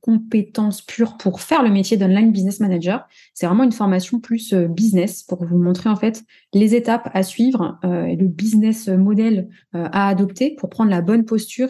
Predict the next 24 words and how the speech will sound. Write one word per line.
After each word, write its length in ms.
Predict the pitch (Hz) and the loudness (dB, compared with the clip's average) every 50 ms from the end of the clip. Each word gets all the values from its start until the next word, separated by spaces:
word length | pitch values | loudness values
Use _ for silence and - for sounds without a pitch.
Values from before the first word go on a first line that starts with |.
| - - | -4 -6
et 80 | 185 180 | -6 -6
travailler 380 | - - 208 190 190 196 233 | -4 -4 -2 0 0 0 0
avec 160 | 233 202 196 - | 0 -2 -2 -2
les 100 | 185 180 | -4 -4
clients 400 | - - - 202 220 262 - - _ _ _ _ _ | -4 -2 -2 -2 -2 -2 -4 -8 _ _ _ _ _
qui 120 | - - 196 | -6 -2 -2
ont 60 | 180 | 0
réellement 480 | 170 175 202 214 220 214 214 226 240 | 0 0 0 2 2 2 2 2 2
besoin, 440 | 220 214 208 196 202 214 226 220 - - _ _ _ _ - | 2 2 2 0 0 0 -2 -2 -6 -10 _ _ _ _ -2
euh, 120 | 202 196 180 | 0 0 2
d'une 220 | 180 208 202 202 | 2 2 2 2
O 40 | 180 | 2
B 40 | 185 | 2
M 400 | 180 196 240 226 180 - - - _ _ _ _ _ - | 2 2 2 0 -2 -2 -8 -18 _ _ _ _ _ -4
et 280 | 180 190 196 - - | -2 -2 -2 -4 -4
pas 120 | - 190 180 | -2 -2 0
juste 360 | 180 202 220 220 - - 180 | 2 0 0 0 -4 -6 -2
d'une 160 | 190 185 185 | 2 2 2
assistante 340 | 190 185 - - 196 190 180 | 2 0 -2 -2 0 0 0
virtuelle. 460 | 185 185 180 - 160 151 - - _ _ | 0 -2 -4 -2 -4 -4 -4 -6 _ _
Parce 100 | - - | -12 -6
qu'en 100 | - 175 | -6 -2
fait, 220 | - 196 208 202 208 | 0 0 0 2 2
le, 400 | 190 180 175 170 165 165 - | 2 2 2 0 -2 -6 -12